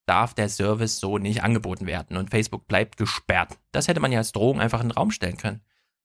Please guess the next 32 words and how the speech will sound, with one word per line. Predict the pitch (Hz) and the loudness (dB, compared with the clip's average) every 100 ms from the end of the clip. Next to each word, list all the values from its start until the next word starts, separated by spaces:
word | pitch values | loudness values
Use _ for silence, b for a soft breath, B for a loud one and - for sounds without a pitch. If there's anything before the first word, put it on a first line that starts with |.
| _ _ - | _ _ 2
Da | |
spräche | 117 - 131 131 127 | 2 2 2 4 2
jetzt | 117 - | 2 0
juristisch | 104 147 185 170 160 | 2 2 2 0 0
nichts | 151 151 | -2 0
dagegen, | 139 127 131 113 | 0 2 0 0
das | - | 2
wäre | 113 | 2
irgendwie | 113 107 | 4 2
eine | 101 | 2
Regelung, | 117 120 104 | 0 2 0
die | 101 | -2
funktioniert. | 110 104 101 110 139 139 135 | -2 -2 0 0 2 2 0
Selbst | 82 - | -2 0
Facebook | 131 - 113 | -2 -2 -4
hätte | 123 104 | -2 -2
das | 104 | -2
irgendwann | - 104 | -2 0
eingesehen, | - 135 123 117 120 | 2 2 2 2 2
dass | 104 | 0
das | 104 | -2
ja | 110 | -2
gar | 107 98 | 2 2
nicht | 107 107 | 2 4
so | 127 156 | 4 4
schlimm | 147 131 135 | 2 0 0
ist. | 127 131 - _ _ _ _ - | -2 -4 -4 _ _ _ _ 0
Ja, | 104 120 | 4 4
da | 127 | 4
hätten | 110 123 113 | 2 0 2
dann | 104 110 | 2 2
halt | 110 107 104 | 2 2 -2